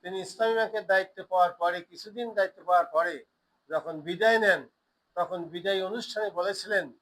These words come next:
যে, "আমি জীবনে অনেকগুলি প্রতিষ্ঠানের দায়িত্ব পালন করেছি, কিন্তু আজকে এমন একটা প্রতিষ্ঠানের দায়িত্ব থেকে আমি বিদায় নিচ্ছি, এই প্রতিষ্ঠানে এত উন্নতির কারণ হলো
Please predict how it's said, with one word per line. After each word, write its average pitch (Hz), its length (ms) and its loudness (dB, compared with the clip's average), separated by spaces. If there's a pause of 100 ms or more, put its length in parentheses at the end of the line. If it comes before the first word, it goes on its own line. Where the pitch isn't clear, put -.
(460)
যে, 165 100 -2
"আমি 190 320 2
জীবনে 190 320 -4
অনেকগুলি 226 500 0
প্রতিষ্ঠানের 180 760 -8
দায়িত্ব 160 360 -4
পালন 151 280 -4
করেছি, 139 400 -12 (680)
কিন্তু 160 260 -10
আজকে 196 420 0
এমন 202 200 2
একটা 226 240 -2
প্রতিষ্ঠানের 196 680 -8
দায়িত্ব 175 360 -4
থেকে 160 260 -14
আমি 160 200 -10
বিদায় 170 300 2
নিচ্ছি, 208 480 -6 (360)
এই 165 140 -10
প্রতিষ্ঠানে 185 680 -6
এত 175 200 -2
উন্নতির 170 460 -8
কারণ 226 380 6
হলো 220 360 6